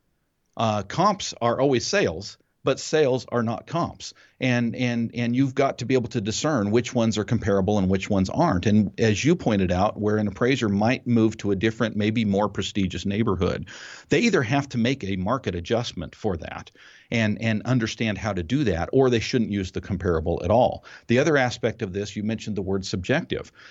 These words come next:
And, and, you know, appraisal has changed over the years and is continuing to evolve and get better.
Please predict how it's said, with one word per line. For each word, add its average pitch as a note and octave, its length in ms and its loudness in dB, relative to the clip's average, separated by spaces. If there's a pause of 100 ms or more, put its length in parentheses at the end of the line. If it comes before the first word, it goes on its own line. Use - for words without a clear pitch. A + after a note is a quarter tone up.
(140)
And, G#2+ 400 0
and, G#2 360 0
you B2 60 4
know, A#2 220 2 (260)
appraisal A#3 480 2
has D#3+ 220 2
changed B2+ 560 -2
over G2 220 -2
the F2 100 -2
years D#2+ 400 -6
and G#2+ 120 4
is G#2+ 140 2
continuing A#2+ 600 2
to G2 180 0
evolve F#2 460 0
and G2+ 200 -4
get G#2 160 0
better. G2+ 400 0